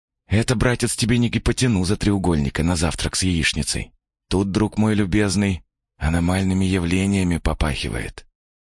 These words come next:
«Эх!» — вздохнул он.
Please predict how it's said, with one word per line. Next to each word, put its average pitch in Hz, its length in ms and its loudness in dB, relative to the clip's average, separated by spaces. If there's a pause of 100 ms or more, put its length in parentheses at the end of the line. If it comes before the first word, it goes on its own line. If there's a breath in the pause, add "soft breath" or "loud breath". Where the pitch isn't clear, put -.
(760 loud breath)
«Эх!» — 139 640 2 (600)
вздохнул 67 640 0
он. 64 220 -2